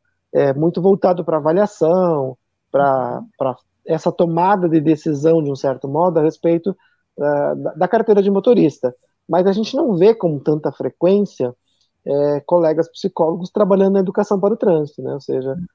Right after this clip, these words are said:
trabalhando efetivamente nas, nos, nas, nas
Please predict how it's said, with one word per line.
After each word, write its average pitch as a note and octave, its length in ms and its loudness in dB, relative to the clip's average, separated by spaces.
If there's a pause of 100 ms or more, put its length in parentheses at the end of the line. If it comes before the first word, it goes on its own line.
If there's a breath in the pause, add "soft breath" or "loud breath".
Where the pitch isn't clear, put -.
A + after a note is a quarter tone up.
(120)
trabalhando D3+ 440 2
efetivamente D#3+ 920 0
nas, C#3 260 -4 (320)
nos, C#3 400 -8 (240)
nas, C3 300 -6 (360)
nas C3 260 -6